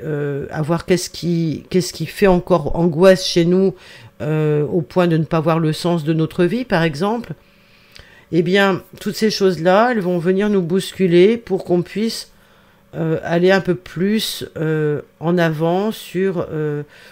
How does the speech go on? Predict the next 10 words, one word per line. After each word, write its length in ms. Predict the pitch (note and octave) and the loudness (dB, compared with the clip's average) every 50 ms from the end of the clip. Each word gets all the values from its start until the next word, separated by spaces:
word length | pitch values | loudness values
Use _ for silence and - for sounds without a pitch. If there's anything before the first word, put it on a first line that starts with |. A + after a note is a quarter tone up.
| - _ D#3+ | -16 _ -2
une 160 | F3 F3 E3+ | 0 0 0
dimension, 840 | D#3 D3 G3 G#3+ G#3 G3 G3 F#3 F#3+ - - - D#3 D3 E3 F#3 F#3 - _ _ _ _ _ _ _ _ _ _ _ _ _ _ - - _ F3+ | 0 -2 -2 0 0 2 0 0 -2 -6 -6 -6 -4 -4 -4 -6 -10 -16 _ _ _ _ _ _ _ _ _ _ _ _ _ _ -20 -20 _ -4
euh, 300 | F3 E3+ E3+ E3 D#3+ D3+ - | -2 -2 0 0 -2 -4 -4
que 100 | - F3 | -4 -4
nous 140 | E3 E3 D#3+ | -2 -2 -4
souhaiterions 560 | - - F#3+ F#3 F3+ F#3 E3 F3+ F3 F3 E3+ | -4 -4 -4 -4 -2 -2 -4 -2 -2 -2 -4
construire 560 | F3 - G3 A3 G#3+ - - - E3+ F#3 F#3+ | -4 -4 -6 -6 -6 -6 -6 -6 -6 -6 -6
sur 180 | - - E3 D#3 | -8 -12 -14 -8
cette 300 | - E3 D#3 D3+ - _ | -6 -6 -6 -6 -6 _
terre 360 | - D#3+ E3+ G3 G3+ E3+ D#3 | -2 0 0 0 -2 -4 -8